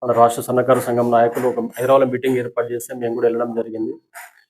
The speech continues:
కాబట్టి మన వరంగల్ స్వర్ణకార సంఘం, గ్రేటర్ వరంగల్ స్వర్ణకార సంఘం ఆధ్వర్యంలో ఈ యొక్క సర్వే, ఆ, పత్రం ఈరోజు విడుదల చేయడం జరిగింది. ఈ సర్వేలో అందరూ కూడా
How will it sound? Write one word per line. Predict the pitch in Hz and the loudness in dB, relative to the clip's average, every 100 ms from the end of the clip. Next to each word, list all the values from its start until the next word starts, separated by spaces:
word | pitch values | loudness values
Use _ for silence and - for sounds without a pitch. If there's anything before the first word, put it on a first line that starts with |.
| - | 0
కాబట్టి | 131 139 151 160 160 | 6 8 8 8 6
మన | 127 127 | 4 6
వరంగల్ | 127 131 147 156 143 95 - _ _ - | 6 6 8 6 6 -2 -16 _ _ -4
స్వర్ణకార | 135 131 131 139 | 0 2 4 4
సంఘం, | 131 127 127 - _ _ _ _ _ 117 | 4 2 2 -4 _ _ _ _ _ 4
గ్రేటర్ | 143 156 | 8 8
వరంగల్ | 131 135 139 139 | 8 8 6 4
స్వర్ణకార | 127 123 131 127 | 2 2 4 4
సంఘం | 131 127 123 120 123 | 2 2 2 2 0
ఆధ్వర్యంలో | 123 131 131 139 139 120 _ 131 | 2 2 2 2 2 0 _ -2
ఈ | |
యొక్క | 127 123 | 0 2
సర్వే, | 117 117 123 131 117 - _ _ _ _ _ _ _ _ _ _ - | 0 -2 0 2 2 0 _ _ _ _ _ _ _ _ _ _ 2
ఆ, | 131 123 117 113 - _ - | 6 6 4 2 -6 _ -8
పత్రం | 131 156 139 | -2 4 4
ఈరోజు | 127 131 127 123 123 - 127 | 6 4 4 2 0 -6 -2
విడుదల | 123 | 0
చేయడం | 131 131 127 123 | 0 2 0 2
జరిగింది. | 120 117 120 160 - - - _ _ 143 | 2 0 0 -2 -6 -18 -20 _ _ -4
ఈ | |
సర్వేలో | 135 139 139 156 151 | 2 6 8 10 8
అందరూ | 143 151 156 | 8 8 10
కూడా | 156 160 | 8 8